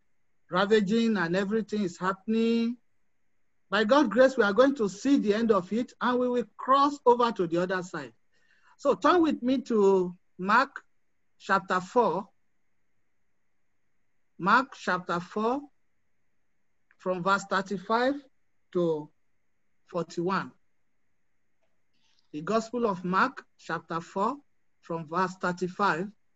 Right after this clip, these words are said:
to forty-one. I will read from, uh, New King James Version. Verse thirty-five. On the same day, when evening had come, he said to them,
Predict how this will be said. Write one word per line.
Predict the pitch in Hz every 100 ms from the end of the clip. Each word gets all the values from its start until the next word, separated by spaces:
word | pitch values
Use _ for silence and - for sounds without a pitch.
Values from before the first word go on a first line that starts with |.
| _ _
to | 139
forty-one. | - 143 147 151 135 - _ _ _ _ _ _ -
I | 185
will | 202 208
read | 269 302
from, | - 208 180 175
uh, | 170 151 165
New | 202 214
King | 196 175
James | 202 190
Version. | 175 170 - 117 _ _ _ _ _ _ _ _ _ _ _ _ _ _ _
Verse | 147 180 180
thirty-five. | 175 175 180 214 160 - _ _ _ _ _ _ _ _ _ _ _ _ _ _ _ _ _ _ _ _
On | 190 233
the | 233
same | - 320 330 240
day, | 262 202 233 -
when | 180 247 302 269
evening | 262 254 277
had | 240 208 175 -
come, | 214 165 113 _ _ _ _ _ _ _ -
he | 190
said | - 277 285
to | 214
them, | 185 196 139